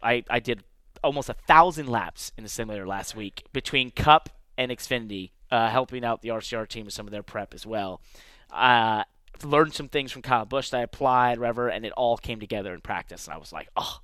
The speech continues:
we're t-, P ten on the board, top five on average. Let's go qualify well, and let's go run in the top five. Maybe we have a shot at this thing."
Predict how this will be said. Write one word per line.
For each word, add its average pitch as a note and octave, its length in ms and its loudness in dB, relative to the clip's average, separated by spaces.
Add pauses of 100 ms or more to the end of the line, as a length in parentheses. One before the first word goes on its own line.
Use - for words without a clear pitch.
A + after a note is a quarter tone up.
(160)
we're G2+ 100 -14
t-, - 140 -12 (120)
P D3 320 -8
ten D3 240 2
on C3 120 2
the A#2 60 -8
board, C3+ 420 0 (360)
top F3 240 4
five D3 240 8
on B2 60 -6
average. A#2+ 460 -2 (500)
Let's D#3 120 -2
go D3 120 0
qualify C3+ 460 2
well, A2 260 -2
and F#2+ 80 -14
let's G#2 160 -16
go A2 120 -10
run F#2+ 240 -14
in D2 80 -20
the - 60 -20
top F#2+ 200 -10
five. D#2 280 -10
Maybe D#2 120 -18
we C2 120 -20 (140)
have G#2 120 -12
a - 20 -14
shot F2 200 -8
at - 80 -14
this - 160 -16
thing." D#2+ 200 -14